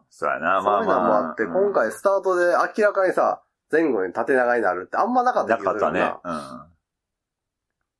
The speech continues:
Speaker 1: 距離が取れへんでか。
Speaker 2: そう。
Speaker 1: 助走の。
Speaker 2: そうやな。
Speaker 1: うん。
Speaker 2: それがいいとなった人もいるし、良くなかった人もいるやろうな。
Speaker 1: そういうことやな。
Speaker 2: スタート苦手な人からすると割とありがたかったかもしれんし。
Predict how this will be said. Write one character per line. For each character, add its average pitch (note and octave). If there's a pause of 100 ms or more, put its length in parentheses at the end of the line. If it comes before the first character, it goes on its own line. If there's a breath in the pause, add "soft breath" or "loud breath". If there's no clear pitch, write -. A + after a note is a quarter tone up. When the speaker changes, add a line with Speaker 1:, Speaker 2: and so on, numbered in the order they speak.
(320)
Speaker 1:
距 A2
離 F2
が C#2
取 F2+
れ F2
へ D2
ん C2
で C2
か。 - (460)
Speaker 2:
そ E3
う。 -
Speaker 1:
助 F3+
走 -
の。 B2+
Speaker 2:
そ G#2+
う F2
や F2
な。 A2
Speaker 1:
う -
ん。 -
Speaker 2:
そ D3
れ C#3
が B2
い A2
い D#3 (220)
と E3
な D#3
っ -
た D#3+
人 D#3
も D3
い C#3+
る D3+
し、 C#3+ (340)
良 C#3
く C3
な G#2+
か F2+
っ F2
た F2
人 -
も D#2+
い -
る F2+
や -
ろ F#2
う -
な。 G2+
Speaker 1:
そ E2+
う D2+
い -
う -
こ -
と B1
や C2+
な。 G2+
Speaker 2:
ス -
タ D#3 (200)
ー -
ト C#3+
苦 C#3
手 D3
な A2
人 G2+
か F#2
ら F2
す F#2
る F2
と F2+
割 A2
と G2+
あ G#2
り A2
が G#2
た G2
か F2+
っ -
た E2
か -
も -
し -
れ C#2+
ん -
し。 -